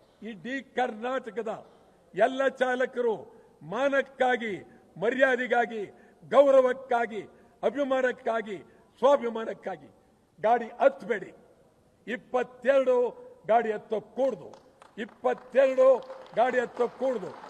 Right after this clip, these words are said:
ಯಾರು ಗಾಡಿ ಹತ್ತೀರಿ, ಅದು ನಿಮ್ಮ ಸ್ವಾಭಿಮಾನಕ್ಕೆ ಧಕ್ಕೆ ಬರುತ್ತೆ. ಇಪ್ಪತ್ತೆರಡರ ಬಂದು, ಚಾಲಕರ ಬಂದ್, ಕನ್ನಡ ಚಾಲಕರು, ಕರ್ನಾಟಕ ಚಾಲಕರ ಬಂದ್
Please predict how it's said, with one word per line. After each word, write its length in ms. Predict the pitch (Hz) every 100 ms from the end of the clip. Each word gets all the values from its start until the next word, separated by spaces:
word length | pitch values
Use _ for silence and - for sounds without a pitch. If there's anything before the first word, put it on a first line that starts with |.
| - - 147
ಯಾರು 240 | 226 285 277 220
ಗಾಡಿ 180 | 254 254
ಹತ್ತೀರಿ, 460 | 247 - 262 247 233 440 - - _ 180
ಅದು 160 | 220 254 240 233 - - 180
ನಿಮ್ಮ 140 | 247 240 202 -
ಸ್ವಾಭಿಮಾನಕ್ಕೆ 760 | 247 262 247 233 226 - 220 202 - - - - 240
ಧಕ್ಕೆ 280 | - 254 233
ಬರುತ್ತೆ. 380 | 233 196 - 185 - - _ - 214
ಇಪ್ಪತ್ತೆರಡರ 840 | 214 - 247 - 226 233 226 214 196 156
ಬಂದು, 360 | 269 277 196 285 - _ _ _ _ 254
ಚಾಲಕರ 480 | 285 277 240 196 214 156
ಬಂದ್, 200 | 196 - - _ _ _ _ _ -
ಕನ್ನಡ 340 | 233 254 262 254 247 240
ಚಾಲಕರು, 540 | 247 247 - 214 185 - - _ _ _ -
ಕರ್ನಾಟಕ 580 | 233 240 262 262 247 254 240 254 - _ _ 262
ಚಾಲಕರ 480 | 294 262 254 381 - - _ _ 139 131
ಬಂದ್ 280 | 285 233